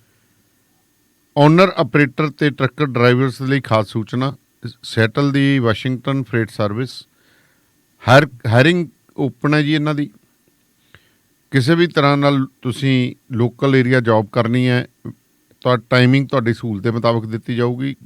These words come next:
ਜਗਦੇਵ ਸੰਧੂ ਹੋਰਾਂ ਨੂੰ ਟੂ ਫਾਈਵ ਥ੍ਰੀ ਟੂ ਡਬਲ ਸਿਕਸ ਸਿਕਸ ਨਾਈਨ ਟੂ ਫੋਰ ਜਾਂ ਗੁਰਵਿੰਦਰ ਧਾਲੀਵਾਲ ਨਾਲ ਦੋ ਸੌ ਛੇ ਤਿੰਨ ਸੌ ਚੁਰੰਜਾ ਚਾਲੀ ਸੱਠ ਤੇ ਕਾਲ ਕਰ ਸਕਦੇ ਹੋ। ਲੇਖਾ ਜੋਖਾ, ਟੈਕਸਿਸ, ਨਵੀਂ ਫਰਮ ਬਣਾਉਣੀ ਹੈ, ਨਵਾਂ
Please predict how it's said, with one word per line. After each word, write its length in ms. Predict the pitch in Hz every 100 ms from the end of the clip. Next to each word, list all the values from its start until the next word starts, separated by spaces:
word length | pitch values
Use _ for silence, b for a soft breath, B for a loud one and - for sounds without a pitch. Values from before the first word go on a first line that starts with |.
| -
ਜਗਦੇਵ 360 | 110 104 110
ਸੰਧੂ 340 | 101 120 123 120
ਹੋਰਾਂ 200 | 120 123
ਨੂੰ 160 | 123 117
ਟੂ 140 | 131
ਫਾਈਵ 240 | 120 120
ਥ੍ਰੀ 240 | 110 117 117
ਟੂ 200 | 113 113
ਡਬਲ 240 | 113 110
ਸਿਕਸ 240 | 104 117 -
ਸਿਕਸ 240 | 110 -
ਨਾਈਨ 140 | 110
ਟੂ 200 | 104 135
ਫੋਰ 300 | 123 127 113 - b b b b b 131
ਜਾਂ 120 | 135
ਗੁਰਵਿੰਦਰ 340 | 135 147 147
ਧਾਲੀਵਾਲ 500 | 151 160 131 117 110
ਨਾਲ 200 | 104 98
ਦੋ 140 | 98 117
ਸੌ 160 | 143
ਛੇ 200 | 127 143
ਤਿੰਨ 200 | 131 131
ਸੌ 160 | 113 131
ਚੁਰੰਜਾ 400 | 127 113 110 123
ਚਾਲੀ 380 | 120 120 107 107
ਸੱਠ 320 | - 131 -
ਤੇ 140 | 131
ਕਾਲ 220 | 110 107
ਕਰ 140 | 95 110
ਸਕਦੇ 400 | - 107 95 95
ਹੋ। 100 | - _ _ _ _ _ _ _ _ _ _ _ _ _ _ _ _ _ _ _ _ _ _ _ _ 120
ਲੇਖਾ 380 | 139 143 165
ਜੋਖਾ, 440 | 165 165 - 160 160
ਟੈਕਸਿਸ, 800 | - 143 - - 151 151 143 143
ਨਵੀਂ 320 | 120 135 143
ਫਰਮ 320 | 120 123 131
ਬਣਾਉਣੀ 380 | 131 135 135 135
ਹੈ, 140 | 135
ਨਵਾਂ 520 | 131 117 117 123 120